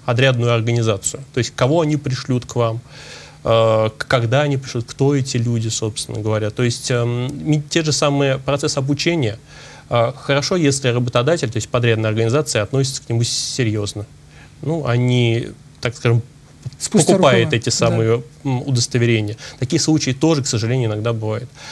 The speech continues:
Speaker 1: Аналогичная ситуация бывает и с медицинскими осмотрами.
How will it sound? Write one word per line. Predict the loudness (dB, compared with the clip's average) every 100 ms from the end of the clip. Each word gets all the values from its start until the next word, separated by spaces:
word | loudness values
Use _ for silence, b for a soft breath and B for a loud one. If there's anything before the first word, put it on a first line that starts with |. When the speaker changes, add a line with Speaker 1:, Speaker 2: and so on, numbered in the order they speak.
| B -2
Speaker 1:
Аналогичная | 2 2 2 0
ситуация | 0 0 0 0
бывает | 0 0 0
и |
с | -2
медицинскими | -2 -2 -4 -4 -6
осмотрами. | -4 -4 -6 -10